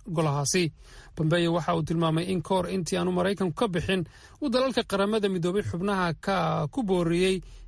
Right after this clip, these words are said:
inay qaadaan tallaabo degdeg ah oo lagu wanaajinayo golaha ka hor intaanu gaadhin heer aan waxba laga qaban karin.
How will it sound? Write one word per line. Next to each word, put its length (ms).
inay 180
qaadaan 480
tallaabo 460
degdeg 400
ah 180
oo 80
lagu 240
wanaajinayo 580
golaha 400
ka 120
hor 200
intaanu 400
gaadhin 400
heer 120
aan 80
waxba 220
laga 180
qaban 240
karin. 400